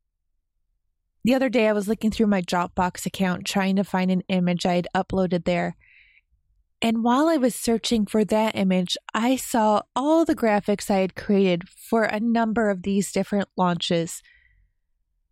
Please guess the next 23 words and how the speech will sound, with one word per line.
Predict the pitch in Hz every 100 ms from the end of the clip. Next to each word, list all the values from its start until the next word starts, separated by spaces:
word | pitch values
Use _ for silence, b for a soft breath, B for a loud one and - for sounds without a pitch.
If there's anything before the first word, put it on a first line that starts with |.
| _ _ _ _
And | 226 220
all | 226 277
I | 302
could | 285 254
do | - 214 202 190
was | 208
shake | - - 196 -
my | 214 208
head | 185 175 175
and | 190
laugh | 180 165 180 -
at | 190
myself. | 180 175 175 156 185 - - _ _ _ _ _ _ _
Looking | 214 208 247 254 233
from | - 226 202 196
one | 196 196 208 208
product | - 220 202 214 -
to | 233
the | 190
next, | 190 175 208 - - - b b b b b -
I | 254
couldn't | - 302 359 -
believe | 262 226 226 208 208